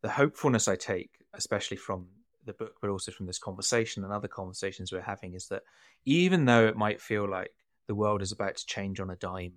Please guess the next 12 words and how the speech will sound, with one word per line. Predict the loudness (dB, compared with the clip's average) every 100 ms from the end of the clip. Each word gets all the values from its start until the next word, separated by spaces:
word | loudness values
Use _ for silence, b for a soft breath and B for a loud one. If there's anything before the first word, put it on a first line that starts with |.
| -14
and | -10 -6
everything's | -6 -6 -8 -8 -6
moving | -6 -6 -8
so | -8 -8
quickly, | -14 -20 _ -16 -16 _ b b b b _
there, | -2 0 0
it | -4 _ -20 -20 -6 0
is | 2 2
a |
complex | 2 2 2 -2 -2
world. | -2
So | -4